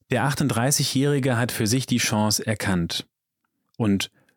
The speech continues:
nutzt die Ausbildung zum Tischler, um sein neues Leben vorzubereiten.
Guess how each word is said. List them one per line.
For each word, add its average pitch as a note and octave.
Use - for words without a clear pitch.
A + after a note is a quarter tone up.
nutzt -
die A2+
Ausbildung G#2+
zum G2+
Tischler, C3
um B2+
sein G#2+
neues G#2
Leben F#2+
vorzubereiten. F2